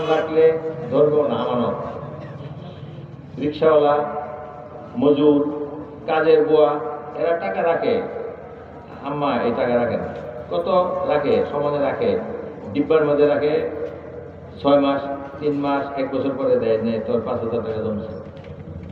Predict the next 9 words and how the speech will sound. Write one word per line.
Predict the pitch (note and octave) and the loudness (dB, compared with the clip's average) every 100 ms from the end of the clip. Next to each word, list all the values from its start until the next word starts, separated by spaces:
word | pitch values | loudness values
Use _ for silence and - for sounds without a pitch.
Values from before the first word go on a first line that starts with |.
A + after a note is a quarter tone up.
| - - - | -12 -14 -14
আছে | - A#2+ | -10 -2
না | D3+ D#3 | 0 2
নাই? | D3 A#2 - - - - - - - - - - - - - | 2 2 0 -4 -8 -10 -10 -10 -10 -10 -10 -12 -10 -10 0
এই | E3+ G#3 | 4 6
আমানতদারির | G3 A3+ A#3+ B3 - G3 G3+ G3 | 6 6 6 6 4 6 6 4
জন্য | F#3+ F3+ D#3+ | 2 4 4
দুনিয়া | - E3 E3 D3+ | 4 2 4 4
টিকে | - - D#3+ | 2 2 4
আছে, | C#3 A#2 - | 4 2 -2